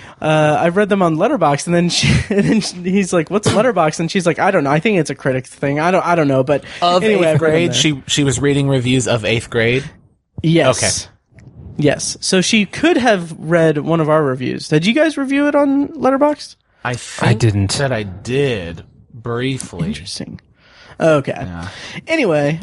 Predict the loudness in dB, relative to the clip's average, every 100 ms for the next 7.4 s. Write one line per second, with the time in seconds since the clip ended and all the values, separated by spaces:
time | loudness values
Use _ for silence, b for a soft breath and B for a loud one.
0 | -4 0 2 2 2 2 0 -2 _ _
1 | _ -20 -14 -2 -2 0 0 0 2 2
2 | 2 2 0 2 0 0 -2 0 2 2
3 | 2 -2 -2 0 2 2 -2 -4 -2 0
4 | -2 -4 -6 -4 -4 -4 -4 0 2 0
5 | 0 2 2 2 0 -2 -2 0 0 0
6 | 0 2 0 0 -2 0 0 0 -2 -2
7 | -2 -2 -6